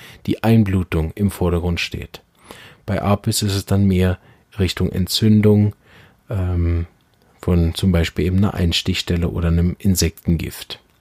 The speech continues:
Die haben noch dieses interessante Symptom, dass sie Berührung nicht vertragen, aber diesen Druck, ihr erinnert an den Fall mit dem Mädchen, was die Lippen aufeinander gepresst hat, so ist es besser Druck, da kann man's leicht unterscheiden. Mit Arnika,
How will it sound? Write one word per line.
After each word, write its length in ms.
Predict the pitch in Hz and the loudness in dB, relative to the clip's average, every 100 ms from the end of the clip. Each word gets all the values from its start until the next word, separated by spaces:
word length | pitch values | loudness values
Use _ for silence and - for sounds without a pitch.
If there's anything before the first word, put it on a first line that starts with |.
| _ _ _ _ _ _ _ _ - _ - - - - | _ _ _ _ _ _ _ _ -20 _ -20 -20 -20 -6
Die 60 | - | 2
haben 80 | 113 | 4
noch 100 | 113 | 4
dieses 340 | 120 113 107 | 2 2 0
interessante 600 | 87 110 107 - 107 117 | 0 -2 -2 0 0 0
Symptom, 420 | 110 107 - 120 | 0 0 2 0
dass 100 | 117 | 0
sie 80 | 104 | -2
Berührung 500 | 95 95 107 117 123 | -2 0 2 2 2
nicht 160 | 117 - | 0 -2
vertragen, 580 | 107 - 104 101 110 - | -6 -4 -2 0 0 0
aber 200 | 92 90 | -2 -2
diesen 280 | 90 87 | -2 -2
Druck, 320 | 85 123 - - | 0 -2 -2 -2
ihr 140 | 98 | 0
erinnert 260 | 95 107 107 | 2 0 0
an 100 | 95 | 0
den 160 | 95 | 0
Fall 220 | - 95 | 0 0
mit 140 | 92 - | 0 0
dem 120 | 87 | 0
Mädchen, 480 | 90 - 104 92 92 | 0 0 0 -2 -2
was 160 | - 87 | -6 -4
die 100 | 90 | -2
Lippen 280 | 92 - 113 | -4 -2 -2
aufeinander 460 | 107 - 92 95 | -2 0 0 0
gepresst 500 | 92 90 - 87 - | -2 -4 -4 -2 -2
hat, 240 | - - - _ - - - - - - - | -4 -6 -10 _ -20 -20 -20 -20 -20 -20 -10
so 340 | - 92 90 | -2 0 0
ist 260 | - 104 - | -2 -6 -4
es 140 | - | -6
besser 320 | - 92 - | -2 0 0
Druck, 420 | 85 101 - - - _ | 2 2 0 -6 -18 _
da 100 | - | -6
kann 200 | 87 - | -4 0
man's 220 | 87 85 87 | 2 2 2
leicht 360 | 87 110 - | 4 2 2
unterscheiden. 560 | 113 107 - 98 95 90 | -2 -2 0 0 2 2
Mit 280 | 87 - - - | 0 -4 -20 -6
Arnika, 600 | 92 92 101 - 90 90 | 0 2 2 0 0 0